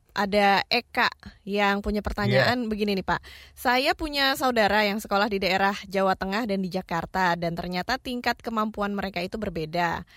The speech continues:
Speaker 1: Apakah binaan yang dilakukan juga termasuk dalam penyamaan materi serta kemampuan oleh Y P A M D R?"
Speaker 2: Iya. Nah, pertanyaan yang bagus juga. Tadi Ibu Hera katakan ya bahwa ada school collaboration system,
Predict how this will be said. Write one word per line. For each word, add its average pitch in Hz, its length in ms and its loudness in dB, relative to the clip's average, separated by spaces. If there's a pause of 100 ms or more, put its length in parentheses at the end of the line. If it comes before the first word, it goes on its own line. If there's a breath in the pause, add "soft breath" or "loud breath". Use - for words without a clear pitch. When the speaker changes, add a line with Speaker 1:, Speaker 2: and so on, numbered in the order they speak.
(180 loud breath)
Speaker 1:
Apakah 226 400 0
binaan 254 400 -2
yang 277 160 -4
dilakukan 262 800 -2
juga 226 560 0
termasuk 247 400 -4
dalam 254 400 0
penyamaan 233 560 -2
materi 226 720 -4
serta - 320 -6
kemampuan 208 640 -2 (240)
oleh 202 160 -4
Y 202 160 -6
P - 80 -10
A 208 160 -2
M 202 80 -4
D 185 80 -4
R?" 101 240 0
Speaker 2:
Iya. 120 80 2 (560)
Nah, 156 200 4 (520 loud breath)
pertanyaan 196 400 4
yang 214 160 8
bagus 247 320 6
juga. 247 480 2 (320 soft breath)
Tadi 220 400 4
Ibu 196 160 6
Hera 220 240 6
katakan 202 640 4
ya 180 240 8
bahwa 170 640 4
ada 202 480 4
school 220 480 2
collaboration 180 640 6
system, 156 720 4